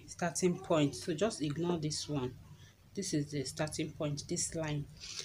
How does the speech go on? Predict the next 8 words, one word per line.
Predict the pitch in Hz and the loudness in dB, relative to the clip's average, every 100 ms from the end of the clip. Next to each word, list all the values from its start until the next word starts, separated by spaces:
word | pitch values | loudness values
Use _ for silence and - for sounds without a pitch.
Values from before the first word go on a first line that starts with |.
| - | -2
So | - 190 | 2 6
from | 185 185 | 8 8
this | 233 - | 6 2
point | - 185 180 180 | 6 6 6 4
now, | 175 139 | 4 6
I'll | 156 - | 4 0
place | - 196 196 - 185 | 4 6 6 4 2
my, | 151 147 147 | 4 6 6